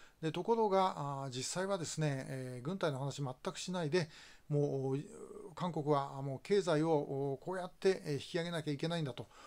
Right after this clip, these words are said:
いうことをですね、あの、もう延々と語っていたという話でした。えー、まあ、ともかく、もう、パクチョンヒの頭の中にあったのは、もう何とかして韓国を、お、本当にですね、飯の食える国にしなければいけないと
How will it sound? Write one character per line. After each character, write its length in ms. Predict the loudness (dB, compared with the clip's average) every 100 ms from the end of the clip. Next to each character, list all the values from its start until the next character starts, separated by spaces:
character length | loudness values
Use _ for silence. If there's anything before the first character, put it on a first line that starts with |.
| -20 -4 2
い 120 | 4 4
う 180 | 2
こ 140 | 0 0
と 140 | 2
を 80 | 2
で 100 | 0
す 120 | 0
ね、 260 | 0 0 -2 -10 -6
あ 220 | -4 -2
の、 140 | -4
も 240 | -2 -2 -2
う 80 | -2
延 160 | -2
々 120 | -2
と 220 | -2 -4 -6
語 160 | -4 -2
っ 40 | -2
て 140 | -2
い 80 | 2
た 100 | 0
と 120 | -2 -12 -16 -12 0
い 100 | 4
う 100 | 4
話 760 | 4 2 2 0 -2 -2 -2
で 80 | 0
し 80 | -2
た。 120 | -6 -14 -20 -20 -16 -6
え 760 | -2 0 0 0 0 0 -2 -6
ー、 160 | -10 -8
ま 140 | -2 0
あ、 40 |
と 80 | 2
も 120 | 0
か 120 | 0
く、 140 | 0 0 0 2 2 2 2 2
も 840 | 0 0 -2 -2 0 0 0 -2 -2
う、 20 |
パ 120 | -4
ク 60 | -4
チ 80 | -2
ョ 40 |
ン 40 | -2
ヒ 60 |
の 120 | 0
頭 240 | 0 0 -2
の 60 |
中 200 | -2 -2
に 80 | -2
あ 80 | -2
っ 80 | -4 -4
た 140 | 0
の 100 | 4
は、 160 | 2 2 -8 -20 -20 -20 -20 -20 -10
も 120 | -4
う 40 | 0
何 180 | 0 0
と 80 |
か 100 | 0
し 60 | 0
て 100 | 0
韓 160 | 0 0
国 140 | 0 4
を、 840 | 6 6 6 4 4 4 2 0
お、 20 | -2
本 100 | -2
当 140 | -2
に 80 | -2
で 80 | -2
す 100 | 0
ね、 60 |
飯 260 | 2 2 0
の 60 |
食 180 | 0 2
え 60 | 2
る 80 | 2
国 260 | 0 0
に 240 | -2 -2 -4
し 120 | -2
な 80 | -2
け 100 | 0
れ 80 | 0
ば 100 | 0
い 60 |
け 140 | -2 0
な 100 | 0
い 80 |
と 140 | -2